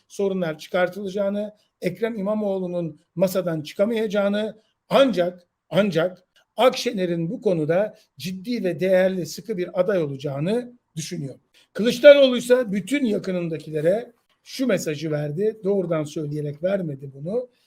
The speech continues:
"Bizim için hiçbir şey değişmemiştir. Mücadelemiz devam edecek. Ekrem Bey İstanbul'un şehir eminidir." dedi. Yani "Ben adayım." dedi en yakın kadrosuna. Göreceksiniz önümüzdeki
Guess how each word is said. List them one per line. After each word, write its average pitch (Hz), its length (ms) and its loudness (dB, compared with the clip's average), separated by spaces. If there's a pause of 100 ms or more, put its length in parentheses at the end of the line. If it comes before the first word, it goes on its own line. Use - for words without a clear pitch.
(140)
"Bizim 226 200 -4
için 165 200 -8
hiçbir 180 240 -10
şey 185 240 -6
değişmemiştir. 214 760 -2 (280)
Mücadelemiz 165 640 0
devam 190 240 4
edecek. 214 360 0 (320)
Ekrem 202 380 2
Bey 175 80 -4
İstanbul'un 180 560 -4
şehir 196 560 -4
eminidir." 147 640 -6
dedi. 165 340 -6 (220)
Yani 165 320 0
"Ben 190 320 -2
adayım." 151 480 0
dedi 170 320 -2 (240)
en 185 180 4
yakın 160 300 -4
kadrosuna. 139 640 -12 (380)
Göreceksiniz 190 760 0 (280)
önümüzdeki 196 720 -2